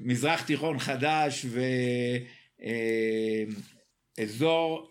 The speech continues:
על, על גבולי, נקרא לזה ככה, עם שיתוף פעולה בין סוריה, לבנון וישראל. אה,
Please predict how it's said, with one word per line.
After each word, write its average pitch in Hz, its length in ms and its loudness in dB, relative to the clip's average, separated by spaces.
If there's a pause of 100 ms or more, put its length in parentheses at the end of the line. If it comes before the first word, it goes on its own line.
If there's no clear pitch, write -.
על, 170 560 0
על 185 240 2
גבולי, 151 540 4
נקרא 147 280 0
לזה 139 260 2
ככה, 156 400 0
עם 135 120 -2
שיתוף 131 400 -2
פעולה 143 280 0
בין 127 180 -2
סוריה, 147 360 2
לבנון 131 640 0
וישראל. 123 760 0 (680)
אה, 113 480 2